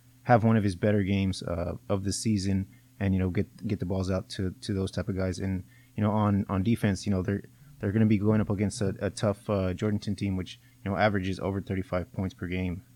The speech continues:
and, uh, you know, led by quarterback Matthew Hicks, who had, you know, three touchdowns and over hundred fifty passing yards last week. So, you know, I feel like the Cobras are gonna have their hands full this week, but,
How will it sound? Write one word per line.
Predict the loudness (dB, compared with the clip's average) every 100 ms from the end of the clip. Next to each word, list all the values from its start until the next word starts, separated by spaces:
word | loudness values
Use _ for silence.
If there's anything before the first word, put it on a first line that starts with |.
| -10
and, | -6 -4
uh, | -4 -6 -10 -16 -6
you | -2
know, |
led | 0 0 2
by | 0
quarterback | 0 -2 0 -2 0
Matthew | -2 -2 -4
Hicks, | -2 -4 -6 -16 -14 -14 -14 -8
who | 0
had, | 4 4 4
you | -2
know, | -2
three | -2 -6
touchdowns | -2 -4 0 -2 -2
and | -4
over | -4 -2 -4 -4 -10 _ _ _ _ -2
hundred | 0 2
fifty | 0 -2
passing | 0 0 0 -2
yards | -2 -4 -4
last | -4 -4
week. | -6 -6
So, | -4 -4 -4 -14 -20 -16
you | -2
know, | 0
I |
feel | 4
like | 2 2 -4 _ _ _ _ _ _ _ -6
the | -2
Cobras | 2 2 2 0
are |
gonna | 0 0
have | 0 0
their | 0
hands | 0 -2 -2
full | -2 -2
this | -2 0
week, | -2 0
but, | -2